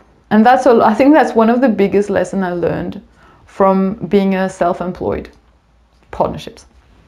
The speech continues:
And today it's a lot better because I know what to do and not to do, and these things I just don't do anymore. <laughs> Okay,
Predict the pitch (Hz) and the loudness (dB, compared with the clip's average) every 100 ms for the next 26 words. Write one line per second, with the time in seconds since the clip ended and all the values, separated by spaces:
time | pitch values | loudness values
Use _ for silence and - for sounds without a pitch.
0 | - - _ _ - 208 226 220 233 208 | -12 -12 _ _ -2 0 2 2 2 2
1 | 196 190 214 214 220 196 190 - 208 240 | 2 2 2 2 2 2 2 2 0 2
2 | 247 247 202 196 190 196 196 180 - 196 | 0 0 -2 -4 -4 -2 0 -2 -4 -4
3 | 208 240 233 - - - - 202 196 196 | -4 -4 -8 -20 -20 -14 -4 2 2 0
4 | 190 190 175 165 165 - - _ - 165 | -6 -4 -6 -6 -8 -10 -20 _ -6 -6
5 | 170 175 - 160 - - - - - - | -6 -8 -6 -8 -10 -12 -18 -20 -20 -14
6 | - 233 233 - - - - 403 370 - | 0 0 0 -8 -20 -10 0 2 2 0